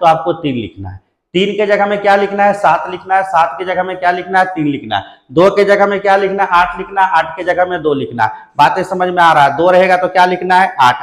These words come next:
आठ रहेगा तो क्या लिखना है? दो। टू का एट, एट का टू, थ्री का सेवन, सेवन का थ्री। समझ में आया? दो का आठ, आठ का दो, तीन रहे तो सात, सात रहे तो तीन।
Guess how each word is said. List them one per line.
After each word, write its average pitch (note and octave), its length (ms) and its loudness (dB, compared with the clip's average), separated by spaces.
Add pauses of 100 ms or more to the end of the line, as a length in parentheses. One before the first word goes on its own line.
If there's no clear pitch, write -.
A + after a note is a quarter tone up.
आठ F3+ 240 2
रहेगा F#3 260 0
तो F#3 140 -4
क्या F3+ 180 0
लिखना F3+ 280 -2
है? E3 120 2
दो। B2+ 100 -2 (400)
टू F#3+ 120 4
का F#3+ 180 4 (120)
एट, F3 280 0
एट D#3+ 340 -2
का D3 120 4
टू, B2+ 240 -8
थ्री F3+ 240 -4
का F#3+ 220 2
सेवन, F3+ 380 2
सेवन D#3+ 340 0
का D3+ 160 2
थ्री। A#2 260 -8 (480)
समझ C#3+ 160 2
में F3 120 2
आया? F3+ 260 6 (880)
दो C#3+ 200 2
का F3 140 4
आठ, F3+ 500 4 (120)
आठ C3 320 2
का D3 160 4
दो, E3 180 0 (440)
तीन F3+ 180 2
रहे F#3 240 4
तो F#3 200 0
सात, F3 400 2
सात C#3 320 2
रहे B2+ 160 -2
तो A2 140 -6
तीन। F#2+ 200 -12